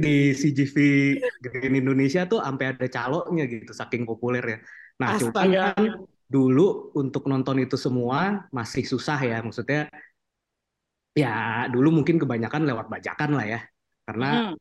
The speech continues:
Speaker 1: nggak ada aksesnya gitu. Nah, sekarang udah ada Netflix, udah ada Viu yang banyak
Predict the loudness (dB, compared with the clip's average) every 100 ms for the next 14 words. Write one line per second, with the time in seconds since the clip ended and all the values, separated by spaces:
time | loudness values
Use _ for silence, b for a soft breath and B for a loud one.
0 | -4 -2 -2 -4 -6 -2 0 2 0 0
1 | -4 -6 -6 -8 -8 -4 0 0 2 0
2 | -2 -4 -4 -6 -8 _ _ _ -6 -6
3 | -6 -2 0 0 -2 -2 -4 -4 -4 -6
4 | -2 4 6 8 6 4 0 -2 -4